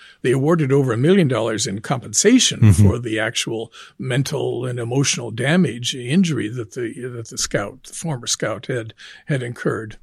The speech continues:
Speaker 1: But on top of that, they said, "Well, the scouts knew about this. They covered it up. They never, uh, did anything to ensure that no future scoutmaster would be, uh, guilty of this. And so we're going to sock them with this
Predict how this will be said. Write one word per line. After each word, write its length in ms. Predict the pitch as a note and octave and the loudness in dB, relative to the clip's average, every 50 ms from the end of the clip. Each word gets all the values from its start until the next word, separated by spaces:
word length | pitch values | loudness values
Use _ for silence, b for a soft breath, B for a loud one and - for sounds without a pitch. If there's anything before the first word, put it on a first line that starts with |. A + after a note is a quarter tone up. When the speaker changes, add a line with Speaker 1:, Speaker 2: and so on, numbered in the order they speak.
| - | -8
Speaker 1:
But 240 | A#2+ B2+ D3+ F3+ D#3+ | -2 0 0 0 0
on 140 | B2+ A2+ G#2 | -2 -6 -4
top 280 | - - F3 A3+ - | -2 0 0 2 2
of 120 | - F#3 B2 | 2 0 0
that, 320 | G#2+ G2 G#2 - - - B B B B B B C3+ | 0 -8 -10 -14 -14 -16 B B B B B B -6
they 560 | C#3 B2 B2+ B2+ B2 B2 B2 B2 B2 A#2+ A2+ | -4 -4 -2 -2 -4 -4 -6 -8 -10 -10 -8
said, 420 | - - - D3+ B2 A#2 A2+ A#2+ | -6 -4 -2 -2 -2 -2 -4 -8
"Well, 240 | C3 A#2+ B2 B2+ A#2+ | -8 -8 -8 -8 -10
the 160 | A#2 C3 A2+ | -10 -6 -2
scouts 560 | - - - - D#3 D#3 C3+ - - - - F3 - - - - | -2 0 2 2 2 2 2 0 -2 -2 -2 -6 -10 -12 -8 -2
knew 320 | - C3+ B2+ C3+ G3+ C4+ C4 | -2 0 2 4 4 4 4
about 300 | G3 F#3+ G#3 G#3+ G3+ - | 4 4 2 2 2 0
this. 340 | G#3 G#3+ B3 - - - B B B B B B - | -2 0 2 0 0 -2 B B B B B B -6
They 180 | B2 A#2+ A#2 | -6 -6 -6
covered 360 | G#2+ - - - G#3 G#3 F#3+ F#3+ | -6 0 0 4 4 6 6 4
it 100 | F3+ E3+ | 4 4
up. 280 | F3+ G3 G3+ G3 - | 2 0 0 -6 -12
They 340 | - - C3+ A#2+ A#2 A2+ A#2 | -10 -8 -6 -6 -6 -6 -6
never, 640 | G#2+ B2 C3 B2 B2 C3+ D3 E3 D#3+ B2+ A#2+ B2+ B2 B B B B B B | -6 -6 -6 -4 0 0 2 2 2 2 0 -2 -4 B B B B B B
uh, 240 | - C#3 C#3 B2+ A2+ | -10 -8 -6 -4 -4
did 260 | A#2 A2+ E3+ F3 E3+ | -2 0 2 2 4
anything 400 | E3+ E3+ F3+ E3+ D#3+ F3 E3+ E3+ | 4 4 4 2 2 2 2 2
to 160 | D3 D#3 B2+ | 2 2 0
ensure 500 | B2+ B2+ - - - - D#3+ D#3+ E3 E3 | 0 0 0 0 2 2 4 4 4 2
that 220 | D3+ C3+ B2+ A#2 A2+ | 2 0 -2 -4 -4
no 540 | A#2 C3 D3 D3 D3+ C#3+ C#3+ C#3+ C3+ C3 b b b b b | -2 -2 0 2 2 2 2 0 -2 -4 b b b b b
future 520 | _ - - - D#3 E3+ F3 - - F#3+ F3 | _ -14 -6 -2 0 0 0 0 0 0 2
scoutmaster 800 | - - - F3 E3+ E3+ G3 F3+ E3 D#3+ E3 - - - E3+ E3 | 0 2 2 2 2 2 0 0 -2 0 -2 -4 -2 -2 -2 0
would 300 | D#3 C#3+ C#3 C3 B2 B2 | 0 -2 -6 -6 -6 -6
be, 400 | C3+ C3+ C#3+ C#3 D3+ D3+ C#3 B B B B B B B - | -6 -6 -4 -4 -4 -6 -6 B B B B B B B -10
uh, 360 | D#3 D#3 D3 C#3 C3 C3 C3 | -6 -4 -2 -2 -2 -2 -4
guilty 440 | A#2+ A2+ D3 D3 D#3 D#3 - F3+ D3+ | -2 0 0 0 0 0 0 0 2
of 140 | C#3 C3 | 2 2
this. 340 | C3+ C#3+ D3+ F3 E3 - - | 2 2 2 4 2 2 0
And 240 | - - C#3 C#3 C3+ | 0 -2 -4 -2 -2
so 160 | - - D3 | -2 -2 -2
we're 140 | C3+ C#3 C#3+ | -2 -2 -2
going 180 | C3+ C#3 C3+ B2+ | -2 -2 -2 -2
to 140 | B2+ A#2 | -4 -4
sock 480 | A2+ - - - - - D3 D3+ - - | -2 0 0 2 2 2 0 -2 -2 -4
them 120 | D3+ C#3 | -2 -2
with 180 | C#3 C3+ B2+ - | -2 -2 -2 -2
this 220 | - C3 - - | -2 -2 -2 -4